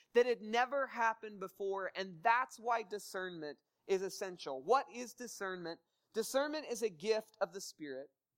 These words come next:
that gives us supernatural understanding of the source of what we know or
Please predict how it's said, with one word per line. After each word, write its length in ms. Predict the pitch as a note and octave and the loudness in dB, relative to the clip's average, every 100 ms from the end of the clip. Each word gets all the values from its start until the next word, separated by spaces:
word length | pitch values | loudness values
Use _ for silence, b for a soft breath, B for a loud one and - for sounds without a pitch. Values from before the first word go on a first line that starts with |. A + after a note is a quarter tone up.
| D#3+ | -4
that 160 | F#3+ | -4
gives 260 | D#3+ A3+ G3+ - | 2 0 0 2
us 300 | G#3 G3+ - | 4 2 -6
supernatural 920 | B3+ C4+ C#4+ C#4 A3+ A3 - A#3 A3+ - | -10 -8 -10 -6 -2 -2 -4 -2 -2 -2
understanding 1000 | G3 G#3 G#3+ - - F3 E3 D3+ C#3+ C#3+ b b _ | -4 -2 -4 -6 -8 -6 -6 -8 -10 -12 b b _
of 240 | G#3+ G#3+ D#3+ | 6 6 0
the 120 | G3+ | -6
source 840 | - - D4 D#4 B3+ D#3+ F3 - - | -4 -4 2 6 6 6 -2 -6 -2
of 120 | F#3+ | -2
what 360 | E3+ G3+ B3+ A3 | 0 0 0 -2
we 160 | B3 | -10
know 580 | A#3 A3 A#3+ G#3 E3 E3 D#3+ | -8 -2 2 4 2 -2 -2
or 180 | F#3+ | -2